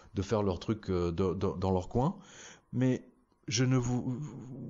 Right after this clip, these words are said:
aujourd'hui, si vous reprenez les rênes de votre pays avec une monnaie à vous, avec vos propres imprimeurs,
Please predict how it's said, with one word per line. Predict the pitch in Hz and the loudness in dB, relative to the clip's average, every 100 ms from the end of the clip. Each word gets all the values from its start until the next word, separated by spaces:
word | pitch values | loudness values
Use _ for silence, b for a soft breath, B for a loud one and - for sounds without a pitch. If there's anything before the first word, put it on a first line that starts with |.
| 127 117 - - - - - - | -12 -14 -16 -18 -18 -14 -12 -2
aujourd'hui, | 175 139 135 139 214 | 2 4 4 6 4
si | - 139 | 4 2
vous | 117 | 4
reprenez | 160 175 - 156 | 4 4 4 2
les | 147 131 | -2 -2
rênes | 117 135 127 | -2 -2 0
de | 123 | 2
votre | 120 117 | 0 2
pays | 117 123 120 113 | 2 4 4 4
avec | 104 104 104 | 4 2 2
une | 110 | 2
monnaie | 107 107 107 | 4 4 4
à | 95 | 4
vous, | 95 117 170 190 | 2 4 4 4
avec | 101 101 | 2 2
vos | 104 | 0
propres | 101 - 135 - 98 | -2 -4 -4 -2 -2
imprimeurs, | 101 98 98 107 135 - | -2 -2 0 0 -2 -6